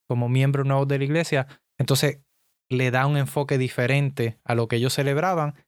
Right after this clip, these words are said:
y lo enfoca entonces en lo que es la celebración del nacimiento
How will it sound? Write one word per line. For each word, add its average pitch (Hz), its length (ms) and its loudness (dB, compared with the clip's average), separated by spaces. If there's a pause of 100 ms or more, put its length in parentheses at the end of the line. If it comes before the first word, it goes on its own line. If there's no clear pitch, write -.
(140)
y 139 80 2
lo 123 60 2
enfoca 123 320 -2
entonces 131 440 0
en 120 120 2
lo 110 100 0
que 113 140 2
es - 180 -4 (340)
la 120 200 -2
celebración 123 580 0
del 120 160 2
nacimiento 117 800 0